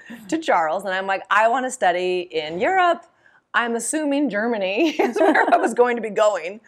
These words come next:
And he's like, "Oh, well, the Spanish riding school, you know, Arthur Cotas at the Spanish riding school in Vienna, or this Yula Dalosh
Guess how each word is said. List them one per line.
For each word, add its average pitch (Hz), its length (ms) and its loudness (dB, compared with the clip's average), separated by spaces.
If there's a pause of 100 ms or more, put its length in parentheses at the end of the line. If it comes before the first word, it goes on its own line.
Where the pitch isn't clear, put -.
(420)
And 233 120 -4
he's 240 180 2
like, 208 260 2
"Oh, 359 240 2
well, 247 140 -2
the 247 120 -2
Spanish 226 460 -4
riding 196 240 0
school, 196 280 -4
you 185 80 -2
know, 170 160 -2
Arthur 185 540 -2
Cotas 160 440 -4 (100)
at - 80 -14
the 160 60 -16
Spanish 135 300 -12
riding 277 280 0
school 247 240 0
in 233 100 -2
Vienna, 196 560 -2
or 196 460 0 (360)
this 220 220 0
Yula 185 300 0
Dalosh 190 560 2